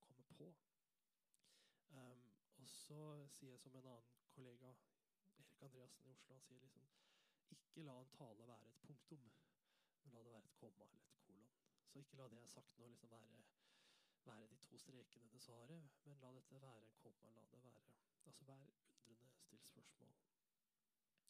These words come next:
Og så, når det har gått en liten tid, så kommer jeg til å avslutte med velsignelsen. Jeg ber, og så begynner Trond å spille.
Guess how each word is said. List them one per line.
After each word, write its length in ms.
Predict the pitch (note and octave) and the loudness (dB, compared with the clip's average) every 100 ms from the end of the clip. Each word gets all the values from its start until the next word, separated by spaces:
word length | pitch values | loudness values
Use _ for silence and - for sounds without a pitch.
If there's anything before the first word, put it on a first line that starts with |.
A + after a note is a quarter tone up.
| - - - | -14 -12 -2
Og 60 | - | 4
så, 120 | - B2+ - - - - - - | 6 6 2 -10 -14 -16 -12 -2
når 80 | |
det 100 | C3+ | 2
har 100 | D3 C#3+ | 6 6
gått 140 | - | 6
en 100 | D3 | 4
liten 180 | D3+ D3+ | 2 0
tid, 240 | D3 F3+ G3 - - - - - - | 6 8 8 4 -14 -18 -20 -10 -2
så 180 | - | 0
kommer 240 | A#2+ C3+ A#2 | 2 0 0
jeg 80 | - | -2
til 160 | B2+ | -2
å 100 | B2+ B2 | -2 -2
avslutte 380 | - B2+ - B2 | 0 -2 0 -2
med 120 | B2 | -2
velsignelsen. 720 | A#2 - - - - - - - - - - - - - - - | -4 -6 -14 -10 0 0 0 -4 -6 -6 -10 -20 -20 -20 -20 -20
Jeg 100 | - - | -20 -8
ber, 180 | B2 C#3 | -6 -6
og 60 | - | -4
så 120 | - | -4
begynner 300 | B2+ A2+ C#3 | -4 -6 -6
Trond 260 | - - - | -8 -8 -12
å 80 | - | -12
spille. 560 | - - - - - | -16 -20 -10 2 4